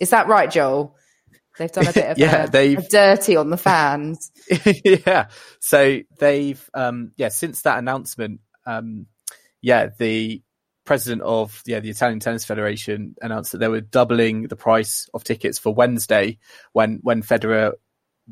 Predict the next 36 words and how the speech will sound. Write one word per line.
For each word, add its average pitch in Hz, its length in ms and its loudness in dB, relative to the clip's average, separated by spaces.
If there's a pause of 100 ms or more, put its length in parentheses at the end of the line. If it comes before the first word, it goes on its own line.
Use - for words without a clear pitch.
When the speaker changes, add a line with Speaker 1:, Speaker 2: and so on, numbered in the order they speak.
Speaker 2:
will 123 140 2
be 110 120 -4
playing. 113 500 0 (420)
Um, 113 420 0 (380)
and 110 580 -2
he, 123 200 -6 (120)
they've 113 220 -2
done 123 240 2
this 101 240 -4
to 110 440 -2
reward 117 440 -2
fans 107 580 -2 (400)
who 120 100 2
had 107 120 -2
bought 131 240 4
tickets - 600 -4
before 117 300 -4
they 113 160 0
knew 117 180 -6
Federer 120 340 -4
would 120 140 -6
play. 131 320 0 (340)
Um, 113 380 2
and 127 120 -2
this 123 200 -2
is, 143 220 0 (320)
I 123 80 2
mean, 139 160 0
this 156 180 2
has 143 140 0
caused 135 400 0
some 120 180 0
really 120 720 -2 (120)
big, 113 260 -2 (280)
uh, 110 400 -2 (680)
debates, 113 640 0